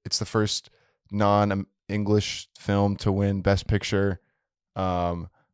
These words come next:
and I didn't really know what it was about either. I knew that it was kind of a play on class structure and whatnot.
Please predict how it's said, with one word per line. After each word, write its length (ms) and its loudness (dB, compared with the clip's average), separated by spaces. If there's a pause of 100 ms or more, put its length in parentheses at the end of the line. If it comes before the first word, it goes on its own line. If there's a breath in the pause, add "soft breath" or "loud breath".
(400)
and 180 2
I 60 4
didn't 160 2
really 180 4
know 120 4
what 120 6
it 40 4
was 100 -2
about 400 2
either. 500 2 (100)
I 100 0
knew 180 0
that 160 2
it 100 0
was 440 -6 (420)
kind 180 -2
of 100 -2
a 240 2 (300)
play 240 2
on 240 -2
class 580 0
structure 680 -2 (520 soft breath)
and 120 -4
whatnot. 520 0